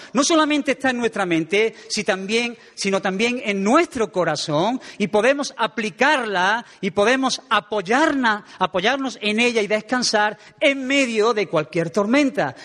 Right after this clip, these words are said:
Así que Dios lo que está haciendo es pesar realmente si lo que hemos aprendido de Él es auténtico o es un churro que no vale para nada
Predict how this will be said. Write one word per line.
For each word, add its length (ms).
Así 280
que 120
Dios 680
lo 240
que 140
está 240
haciendo 500
es 200
pesar 540
realmente 800
si 160
lo 140
que 120
hemos 300
aprendido 1000
de 420
Él 180
es 380
auténtico 920
o 200
es 220
un 160
churro 580
que 140
no 120
vale 260
para 280
nada 580